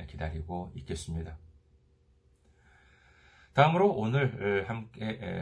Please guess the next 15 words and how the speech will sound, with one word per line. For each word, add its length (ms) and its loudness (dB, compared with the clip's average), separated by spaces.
나누실 440 -6
말씀 300 -8
보시겠습니다. 880 -4
오늘 960 -4
은혜 180 -6
나누실 360 -8
말씀 400 -4
로마서 560 0
구 140 -8
장 260 2
육 220 -6
절에서 560 -4
구 180 -8
절까지의 720 -4
말씀입니다. 720 -4